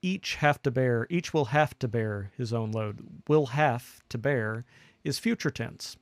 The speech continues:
And this is probably referring to the judgment, the final judgment of Christ. And each one of us is going to stand before God and give an account for what we did. And, and we live in one of the most ex-, luxurious si-, uh, societies and to have ever lived, the most luxurious society.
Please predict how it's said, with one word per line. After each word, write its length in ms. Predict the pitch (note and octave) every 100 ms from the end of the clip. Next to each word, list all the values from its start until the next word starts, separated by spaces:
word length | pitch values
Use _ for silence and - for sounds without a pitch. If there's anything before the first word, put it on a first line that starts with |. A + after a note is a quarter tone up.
| _ - - -
And 80 | D#3
this 140 | F3+
is 80 | F#3
probably 340 | - E3+ F#3 C3+
referring 600 | B2 B2+ A2+ A2+ B2 -
to 420 | - B2 A#2 A2+ -
the 100 | B2+
judgment, 560 | C3+ F3 - A#2 -
the 80 | B2
final 360 | - C#3 C#3 C3+
judgment 320 | C3+ B2+ B2+
of 80 | -
Christ. 320 | D#3 A#2+ -
And 100 | D3
each 220 | F3 F#3 -
one 140 | F3
of 80 | C3+
us 160 | B2
is 220 | - D3 D3
going 260 | C#3 C3+
to 60 | C3
stand 320 | - B2 C3
before 240 | C#3+ -
God 360 | D#3+ A2 A2 A#2 - _ _ C#3
and 80 |
give 160 | C3+ D#3
an 80 | E3
account 420 | - C3 A#2 - -
for 180 | C3+
what 260 | B2 C#3+ -
we 120 | C3+
did. 520 | B2+ E3+ C#3+ B2 C3 - _ _ _ _ -
And, 200 | C#3+ D3+
and 180 | D#3 E3
we 60 | A3
live 220 | A#3 G#3
in 80 | F#3+
one 120 | F3+
of 40 |
the 40 | F3
most 140 | -
ex-, 140 | C3
luxurious 480 | D#3 C#3+ - D3+ C#3
si-, 220 | - B2+ B2+ _ -
uh, 320 | B2 A#2 A#2
societies 720 | - B2+ C#3 C#3 B2 A2 - _
and 300 | B2 A#2+ A#2+ - _ _ - - -
to 80 | D3+
have 100 | C#3+
ever 160 | C#3+
lived, 360 | B2+ C#3+ G#2+ A2
the 160 | F3+ C#3+
most 260 | A#2+ -
luxurious 420 | B2 A2 A#2+ A2+
society. 540 | - A2+ - A2+ A#2